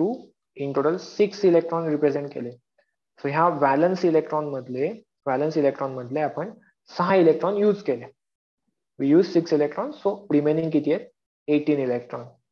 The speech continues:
Now जे काही remaining electrons असतील, त्या remaining इलेक्ट्रॉन्सना काय करायचं? Represent as a lone pair. Lone pair कशा represent करायचे आहेत? असे डोक्यावरती दोन, दोन, दोन, दोन electrons डॉटने represent करायचे. हे जे आहेत ना, हे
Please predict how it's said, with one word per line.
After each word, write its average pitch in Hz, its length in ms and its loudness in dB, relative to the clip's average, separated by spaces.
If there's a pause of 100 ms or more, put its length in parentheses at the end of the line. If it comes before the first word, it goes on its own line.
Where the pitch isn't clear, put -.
(480)
Now 139 180 -2
जे 156 140 6
काही 220 220 6
remaining 185 420 4
electrons 165 520 2
असतील, 147 500 -6 (580)
त्या 151 120 6
remaining 156 360 4
इलेक्ट्रॉन्सना 151 520 0
काय 143 180 4
करायचं? 135 420 -2 (460)
Represent 165 640 2 (160)
as 131 180 -2
a 208 80 2 (640)
lone 151 320 6 (220)
pair. 190 220 2 (360)
Lone 151 260 2
pair 160 280 4
कशा 151 220 -4
represent 147 420 -4
करायचे 139 340 -6
आहेत? 135 120 -10 (340)
असे 170 200 0
डोक्यावरती 151 540 4
दोन, 147 260 2
दोन, 147 200 0
दोन, 139 220 -2
दोन 151 180 -6 (300)
electrons 135 560 -2 (240)
डॉटने 175 420 2
represent 131 420 -2
करायचे. 113 340 -10 (640)
हे 143 160 4
जे 151 100 4
आहेत 160 260 4
ना, 233 80 -4
हे 196 120 0